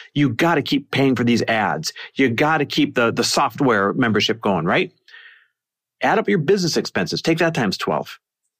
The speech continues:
That is your twelve months runway, those two numbers together. So if you don't have that much cash in the bank, don't panic. Maybe your runway is you going out and getting a line of credit that is equal to those twelve months,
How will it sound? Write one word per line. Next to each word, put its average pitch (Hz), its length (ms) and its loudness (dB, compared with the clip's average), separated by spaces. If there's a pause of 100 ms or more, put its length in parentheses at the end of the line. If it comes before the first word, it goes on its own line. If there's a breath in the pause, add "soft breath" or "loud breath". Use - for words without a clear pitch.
(340)
That 131 320 0
is 127 160 0
your 123 100 0
twelve 117 220 0
months 107 220 0
runway, 98 380 -2 (120)
those 127 260 2
two 135 140 0
numbers 110 260 0
together. 85 420 -4 (580 loud breath)
So - 340 -2 (500)
if 151 180 2
you 160 60 2
don't 202 180 2
have 185 120 2
that 160 120 -2
much 139 180 -2
cash - 360 -2
in 101 60 0
the 90 40 0
bank, 85 400 -4 (480)
don't - 240 0
panic. 120 480 -2 (600)
Maybe 208 380 2
your 180 280 4
runway 113 460 2
is 131 240 2
you 208 120 2
going 151 280 2
out 139 160 0
and 147 80 -2
getting 147 200 2
a 135 60 2
line 143 320 2
of 139 160 -2
credit - 640 -2 (600)
that 135 140 4
is 135 140 0
equal 202 360 2
to 156 120 0
those 120 260 2
twelve 120 540 0
months, 98 520 -2